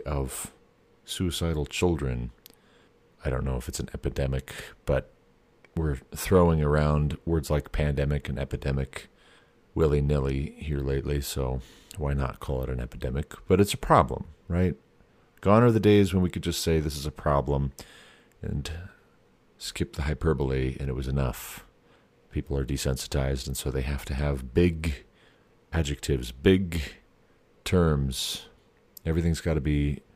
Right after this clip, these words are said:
the end of the world in order to get people's attention, in order to break through their stupor,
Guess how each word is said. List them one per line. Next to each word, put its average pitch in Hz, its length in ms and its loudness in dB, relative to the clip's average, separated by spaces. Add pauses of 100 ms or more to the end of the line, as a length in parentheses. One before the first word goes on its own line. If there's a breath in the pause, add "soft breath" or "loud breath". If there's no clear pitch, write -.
(540 soft breath)
the 76 100 -4
end 78 160 0
of 65 80 -12
the - 80 -2
world 67 480 0
in 67 60 -4
order 64 180 -4
to 65 100 -10
get - 180 -10
people's 71 300 -6
attention, 65 480 -4
in 64 100 -8
order 67 220 -6
to 67 140 -12 (120)
break 76 440 -2
through 76 600 0 (880)
their 71 180 -2
stupor, 85 520 2